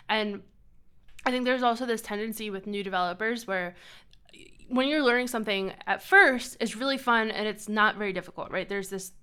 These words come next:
beginning of learning where you're just dipping your toes in the water and you're like, "Oh, this is really cool. Like,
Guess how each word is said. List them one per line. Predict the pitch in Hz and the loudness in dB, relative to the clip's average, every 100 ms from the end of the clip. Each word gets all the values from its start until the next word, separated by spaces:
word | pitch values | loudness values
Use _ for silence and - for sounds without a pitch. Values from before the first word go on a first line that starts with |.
| - - - - - - 190 | -20 -20 -20 -20 -20 -8 -2
beginning | 220 269 294 311 | 2 4 6 6
of | 269 226 | 6 6
learning | 220 220 202 196 | 4 6 4 2
where | 196 | 0
you're | 190 196 | 0 -2
just | 214 214 | -2 -2
dipping | 226 220 | -2 0
your | 208 | -2
toes | - 214 196 | 0 -2 0
in | |
the | 196 | 0
water | 180 180 | 2 2
and | 185 | 2
you're | 185 185 | 0 0
like, | 196 - | 2 8
"Oh, | 294 | 8
this | 320 277 | 8 4
is | 254 | -2
really | 269 285 262 | 2 2 2
cool. | 302 294 254 | 0 2 2
Like, | 214 | 0